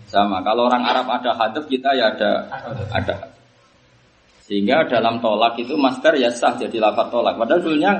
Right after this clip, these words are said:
kacau. Misalnya anti tolakun, tolak itu masdar. Berarti sama dengan kamu makan. Harusnya kan kamu memakan, tapi tetap dalam apa?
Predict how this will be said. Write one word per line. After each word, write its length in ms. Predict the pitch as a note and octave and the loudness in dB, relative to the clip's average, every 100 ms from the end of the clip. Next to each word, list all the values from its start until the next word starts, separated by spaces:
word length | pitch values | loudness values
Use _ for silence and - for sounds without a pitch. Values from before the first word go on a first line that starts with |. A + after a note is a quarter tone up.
| - | 2
kacau. 400 | C3+ C#3 D3+ A2+ - - _ _ _ _ _ - | 0 2 -2 -2 -6 -18 _ _ _ _ _ -20
Misalnya 400 | - G#2+ A#2 A#2+ | -2 0 0 0
anti 440 | A#2 A#2+ A#2+ C#3 C3+ | 2 2 0 -2 0
tolakun, 480 | A2+ A2 G#2+ G#2+ | 0 2 0 -4
tolak 320 | G2+ A#2 B2 B2 | -2 2 2 0
itu 160 | B2+ | 0
masdar. 560 | G#2+ A2 G#2+ - E2+ - - _ _ G#2+ - _ _ _ | 0 2 -2 -4 -12 -12 -18 _ _ -20 -20 _ _ _
Berarti 200 | F2 G#2 | -6 0
sama 240 | A2+ G2+ G2 | 2 2 0
dengan 320 | G2+ A2+ B3+ - - - - _ _ | 0 0 0 -2 -2 -8 -20 _ _
kamu 440 | F2+ F#2+ G#2+ B2 A#2+ | 0 0 2 2 2
makan. 380 | F2+ - F#2 C#2+ D#2+ - - _ _ _ _ _ _ | 0 -2 -4 -4 -8 -16 -20 _ _ _ _ _ _
Harusnya 260 | F#2 F#2+ A#2+ B2 | -6 0 2 2
kan 120 | A2 | 0
kamu 320 | G#2+ G2 A#2+ | -2 0 0
memakan, 560 | B2+ A#2+ G#2+ G#2+ - - C3 - | 2 0 0 -4 -6 -12 -14 -2
tapi 480 | G2+ A#2+ F3 - | 0 2 0 0
tetap 320 | - A#2+ E3 D#3+ | -6 -4 -2 0
dalam 560 | A2 G2+ G2+ G2 - - - - | 0 0 0 -2 -4 -10 -18 -14
apa? 240 | - D#2+ | -12 -10